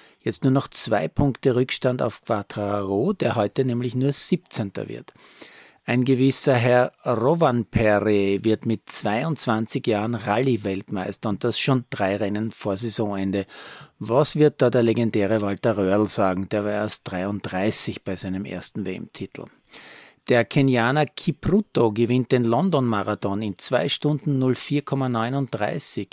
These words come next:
die weltweit fünftbeste Zeit des Jahres. Damensiegerin, die Äthiopierin Yeulawa, in zwei Stunden siebzehn Minuten sechsundzwanzig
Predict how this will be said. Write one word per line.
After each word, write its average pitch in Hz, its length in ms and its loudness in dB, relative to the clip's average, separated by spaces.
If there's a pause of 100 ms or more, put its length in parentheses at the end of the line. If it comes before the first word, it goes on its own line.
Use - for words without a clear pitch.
(120)
die 110 100 -2
weltweit 120 380 2
fünftbeste - 840 0
Zeit 107 320 -4
des 107 120 -6
Jahres. - 460 -10 (320)
Damensiegerin, 170 960 4
die 117 220 -2
Äthiopierin 110 760 0 (260)
Yeulawa, 117 920 2 (520)
in 127 320 0
zwei 127 300 2
Stunden 143 420 2
siebzehn - 520 2
Minuten 131 360 0
sechsundzwanzig 101 920 -2